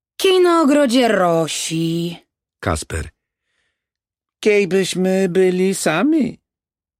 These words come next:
Speaker 2: Jasiek. Kasper, idę pod stodołę.
Speaker 1: Po co?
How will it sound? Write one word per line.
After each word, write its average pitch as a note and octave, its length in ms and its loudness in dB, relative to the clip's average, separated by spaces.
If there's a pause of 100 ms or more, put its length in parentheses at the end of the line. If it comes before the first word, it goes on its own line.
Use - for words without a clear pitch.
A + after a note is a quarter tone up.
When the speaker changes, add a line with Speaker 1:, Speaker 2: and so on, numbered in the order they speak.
(300)
Speaker 2:
Jasiek. D#2+ 500 -4 (1080)
Kasper, B2+ 800 0 (840)
idę E3 260 0
pod B2+ 180 -4
stodołę. G#2 680 0 (800)
Speaker 1:
Po D#4 180 2
co? G3+ 420 0